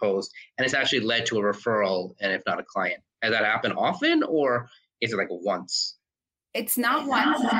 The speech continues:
Speaker 1: Okay.
Speaker 2: wanna say that it happens, um, I would say, I don't know, I, it's, like, hard to put a number on it, but maybe ten a year.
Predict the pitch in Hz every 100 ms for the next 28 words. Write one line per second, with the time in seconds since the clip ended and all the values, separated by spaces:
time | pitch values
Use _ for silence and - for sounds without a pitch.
0 | - 226 262 269 226 233 226 214 208 240
1 | 226 226 220 220 214 - 196 185 160 143
2 | 135 - _ _ _ _ _ _ - -
3 | 220 240 254 - 247 226 220 214 208 202
4 | 202 196 - _ _ _ _ _ _ _
5 | _ _ _ - - _ _ _ - 202
6 | 202 196 190 - - 190 208 202 220 202
7 | 202 202 185 175 160 190 202 208 220 214
8 | 196 185 - _ _ _ _ _ _ -
9 | 214 - 226 226 233 214 202 185 269 302